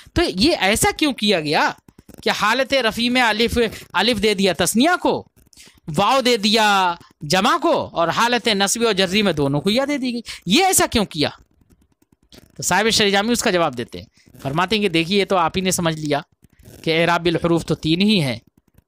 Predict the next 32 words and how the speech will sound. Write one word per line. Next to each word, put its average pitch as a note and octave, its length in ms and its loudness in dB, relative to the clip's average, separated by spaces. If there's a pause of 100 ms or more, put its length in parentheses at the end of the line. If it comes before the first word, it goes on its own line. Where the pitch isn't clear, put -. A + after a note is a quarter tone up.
जबकि D#3+ 300 -2
तस्नीह F3 300 -2
और F3 60 2
जमा D#3+ 260 0
की E3 140 -4
मिलाकर, D#3 440 0 (580)
अ, C#3+ 320 2
हालत, D#3+ 520 0
एराबी D#3+ 540 0
हालतें D3+ 480 0
जो E3 140 2
हैं C#3+ 220 -2 (460)
वो D3 260 0
छः A3 340 2
हैं। C3 220 -6 (720)
तो D#3 80 -2
तीन B3+ 380 2
एराब F3 420 0
छः E3+ 180 0
पे G#3+ 120 0
कैसे G#3 300 0
बटेंगे? D#3 420 -4 (800)
किसी G#3 240 2
एक F3 340 0
ही G3+ 140 4
को D4 140 0
दे D4 180 2
दिए C#4+ 240 2
जाते। C#4 220 0
अगर G3 220 0
ती-, A3 320 0 (280)
अगर G#3 240 -2